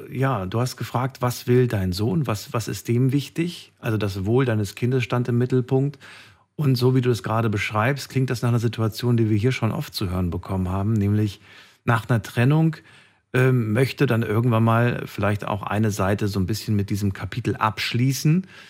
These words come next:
und hat vielleicht das Gefühl, wenn ich aber jetzt ständig den, den, das Kind da hin und her bringe, kann ich nicht so richtig abschließen. Und deswegen ist man dann so aus diesem Egoismus heraus, dass man dann sagt, "Nö,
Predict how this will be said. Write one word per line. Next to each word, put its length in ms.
und 180
hat 160
vielleicht 380
das 180
Gefühl, 640
wenn 240
ich 180
aber 200
jetzt 160
ständig 380
den, 320
den, 180
das 180
Kind 260
da 60
hin 160
und 160
her 160
bringe, 380
kann 220
ich 140
nicht 140
so 100
richtig 340
abschließen. 540
Und 140
deswegen 500
ist 160
man 120
dann 180
so 240
aus 180
diesem 240
Egoismus 580
heraus, 380
dass 180
man 140
dann 160
sagt, 420
"Nö, 200